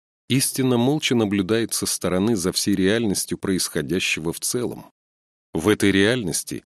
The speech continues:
нет отдельных участников событий, есть лишь всеобщее единое переплетение. Осознание себя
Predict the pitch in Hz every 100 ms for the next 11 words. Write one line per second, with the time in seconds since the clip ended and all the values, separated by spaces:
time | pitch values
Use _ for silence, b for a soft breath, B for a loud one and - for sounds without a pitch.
0 | _ _ 104 117 143 - 104 87 98 98
1 | - 104 101 85 87 82 85 - 85 65
2 | 57 - - _ _ _ 69 90 87 -
3 | 82 - - _ - - 78 90 120 -
4 | 110 95 76 80 80 98 92 87 95 85
5 | 92 85 - 113 73 58 - _ _ _
6 | _ _ _ _ - 104 - 101 80 101
7 | 110 101 92 - - 71 64 104 110